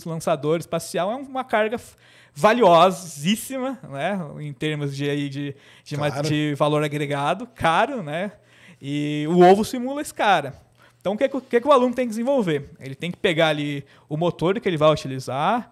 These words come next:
Speaker 1: né? Quantos motores esse foguete vai precisar, que material a gente vai usar pra fuselagem, né? O tamanho do paraquedas que ele vai ter que usar, que tipo de paraquedas, né?
Speaker 2: Ah, tudo isso
Speaker 1: Onde
Speaker 2: aí
Speaker 1: que o
Speaker 2: usa
Speaker 1: ovo
Speaker 2: as
Speaker 1: vai?
Speaker 2: equipes é que vão
Speaker 1: A equipe tem que
Speaker 2: definir.
Speaker 1: desenvolver. Não tem um projeto pronto.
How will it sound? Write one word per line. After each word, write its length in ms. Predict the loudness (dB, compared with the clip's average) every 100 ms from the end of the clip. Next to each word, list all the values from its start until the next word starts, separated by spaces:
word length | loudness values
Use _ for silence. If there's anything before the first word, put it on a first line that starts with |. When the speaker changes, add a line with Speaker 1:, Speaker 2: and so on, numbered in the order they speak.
| _ _ -12
Speaker 1:
né? 140 | -8 -2
Quantos 280 | 0 0
motores 400 | 0 -4 -2 -2
esse 100 | -4
foguete 240 | -8 -6 -4
vai 60 |
precisar, 520 | -4 -6 -8 -2 0 0
que 180 | -2 -2
material 400 | 0 0 2 2
a 40 |
gente 80 | 2
vai 100 | 0
usar 180 | 0 -2
pra 120 | -4
fuselagem, 880 | -4 -4 -4 0 2 4 2 -4 -8
né? 180 | -8 -10 -14 -20 -4
O 40 |
tamanho 340 | 2 4 4 4
do 80 |
paraquedas 640 | 6 6 4 2 -2 -2 -2
que 80 | -4
ele 80 |
vai 120 | -2 -4
ter 120 | -4
que 100 | -4
usar, 200 | -2 -2
que 100 | -4
tipo 240 | -10 -8
de 100 | -8
paraquedas, 920 | -2 -2 -2 -4 -4 0 0 -2 -6 -6
né? 180 | -8 -8
Speaker 2:
Ah, 40 |
tudo 140 | -12 -2
isso 80 | 2
Speaker 1:
Onde 200 | 4 4
Speaker 2:
aí 40 |
Speaker 1:
que 80 | 8
o 20 |
Speaker 2:
usa 140 | 10 10
Speaker 1:
ovo 160 | 10 6
Speaker 2:
as 100 | 4
Speaker 1:
vai? 300 | 6 8 6
Speaker 2:
equipes 140 | 2
é 40 | -2
que 80 |
vão 100 | -2
Speaker 1:
A 40 | 0
equipe 100 | 0
tem 80 | 0
que 60 | 0
Speaker 2:
definir. 180 | -2
Speaker 1:
desenvolver. 340 | 2 4 6 4
Não 160 | 2
tem 180 | 0 0
um 80 | 0
projeto 360 | 0 0 0 0
pronto. 440 | 0 0 -4